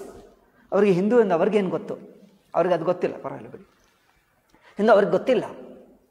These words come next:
ಅದು ಯಾವ ಆಚಾರ ಗೊತ್ತಿಲ್ಲ. ಗೊತ್ತಿಲ್ಲದಿದ್ದರೆ ಕೇಳಬಹುದು, ಕೇಳದಿದ್ದರೆ ದೊಡ್ಡವರನ್ನು ಕೇಳಬೇಕು. ಇಂಥದ್ದು ಏನಾದರೂ ನಿಯಮ ಇದೆಯಾ? ನಿಮಗೆ ಬೇಕಾಗಿದ್ದು ಕೊಟ್ಟರು, ಕೊಟ್-, first thing is ನೀವು ಚಂದ ಕೇಳಿದ್ದರೆ ಅವ್ರ ಇಷ್ಟಪಾಡಿಗೆ ಅವ್ರು ಕೊಡ್ತಾರೆ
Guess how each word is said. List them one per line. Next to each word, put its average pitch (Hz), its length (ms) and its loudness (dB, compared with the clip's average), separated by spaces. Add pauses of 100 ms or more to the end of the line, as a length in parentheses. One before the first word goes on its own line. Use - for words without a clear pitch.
(600)
ಅದು 240 100 8
ಯಾವ 214 260 6
ಆಚಾರ 247 340 2
ಗೊತ್ತಿಲ್ಲ. 165 380 2
ಗೊತ್ತಿಲ್ಲದಿದ್ದರೆ 175 720 4
ಕೇಳಬಹುದು, 143 580 0 (560)
ಕೇಳದಿದ್ದರೆ 190 640 4
ದೊಡ್ಡವರನ್ನು 175 460 4
ಕೇಳಬೇಕು. 156 420 4
ಇಂಥದ್ದು 147 340 -2
ಏನಾದರೂ 151 300 2
ನಿಯಮ 147 240 -2
ಇದೆಯಾ? 135 360 -2 (600)
ನಿಮಗೆ 165 360 2
ಬೇಕಾಗಿದ್ದು 196 600 4
ಕೊಟ್ಟರು, 156 440 0 (420)
ಕೊಟ್-, - 400 -2
first - 360 0
thing 202 220 0
is 220 180 0
ನೀವು 180 220 0
ಚಂದ 165 280 0
ಕೇಳಿದ್ದರೆ 185 560 4
ಅವ್ರ 170 180 2
ಇಷ್ಟಪಾಡಿಗೆ 185 500 2
ಅವ್ರು 170 140 4
ಕೊಡ್ತಾರೆ - 440 -4